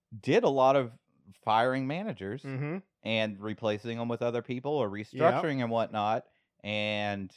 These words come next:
Speaker 1: it just, you could, I mean, I, th-, I, in my opinion, that was always gonna happen.
Speaker 2: Yeah.
Speaker 1: And
Speaker 2: Oh,
Speaker 1: it, it just
Speaker 2: looking at
Speaker 1: took,
Speaker 2: it
Speaker 1: it
Speaker 2: back
Speaker 1: just
Speaker 2: now.
Speaker 1: took 'em a long time to get to I T.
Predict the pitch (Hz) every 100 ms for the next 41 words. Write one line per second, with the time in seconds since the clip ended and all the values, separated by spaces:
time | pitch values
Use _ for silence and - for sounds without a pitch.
0 | _ 101 107 117 - - 107 107 98 82
1 | 98 104 98 98 101 110 107 113 127 110
2 | 123 156 160 156 151 156 - _ 110 113
3 | 104 101 110 117 107 117 113 113 113 127
4 | 135 - 185 165 117 - - 214 143 135
5 | 139 185 185 170 160 147 - 127 127 123
6 | 107 160 139 127 110 117 131 117 123 123
7 | 107 95 - 104 101 104 - - 104 98
8 | 71 95 90 - 73